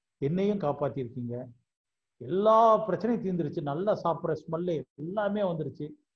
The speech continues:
தண்ணி குடிச்சா மட்டும் கசப்பு இருக்கு சார்" அப்படின்னாரு. "பழைய கசப்பு இருக்கா, இப்ப கசப்பு குறைஞ்சிருக்கான்னு?" சொன்னேன். "சார், ட்வென்டி ஃபைவ் பர்சன்டேஜ் தான் இருக்கு, எழுபத்தஞ்சு பர்சன்டேஜ்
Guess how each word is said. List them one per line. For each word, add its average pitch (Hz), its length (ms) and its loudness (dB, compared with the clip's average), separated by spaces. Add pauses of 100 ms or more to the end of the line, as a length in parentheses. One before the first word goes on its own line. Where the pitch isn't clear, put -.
(180)
தண்ணி 269 320 0
குடிச்சா 202 420 0
மட்டும் 175 240 -4
கசப்பு - 520 0
இருக்கு 127 500 -6
சார்" 120 240 -10
அப்படின்னாரு. 110 380 -12 (640)
"பழைய 214 320 4
கசப்பு 196 320 0
இருக்கா, 190 240 2
இப்ப 226 180 -2
கசப்பு 160 440 -4
குறைஞ்சிருக்கான்னு?" 135 460 -4
சொன்னேன். 110 280 -14 (340)
"சார், 185 460 -2 (420)
ட்வென்டி 254 280 4
ஃபைவ் 240 300 2
பர்சன்டேஜ் 190 380 0
தான் 175 240 0
இருக்கு, 165 160 0
எழுபத்தஞ்சு 175 400 0
பர்சன்டேஜ் 135 360 -6